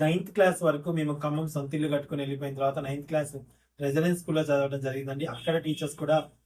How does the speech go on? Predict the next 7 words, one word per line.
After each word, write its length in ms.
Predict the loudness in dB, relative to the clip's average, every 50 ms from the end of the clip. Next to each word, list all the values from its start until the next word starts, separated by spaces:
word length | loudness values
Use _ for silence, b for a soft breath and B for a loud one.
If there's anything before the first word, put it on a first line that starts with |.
| _ _ 4
బాగా 260 | 4 6 6 4 2
సహకరించడం 680 | 4 4 2 2 2 2 -2 -2 -4 -4 -6 -6 -4 -4
జరిగిందనమాట. 580 | -4 -4 -4 -4 -4 -6 -6 -6 -6 -6 -6
అక్కడ 560 | -6 -6 -6 -10 -8 -2 2 4 4 4 2 -2 -10 _ _ _ _ _ _ _ _ _ _ _ _ _ 8 8
గఫూర్ 440 | 8 8 8 6 4 4 4 2
మ్యాథ్స్ 300 | 0 0 0 0 -2 0
సార్ 180 | 0 0 0 0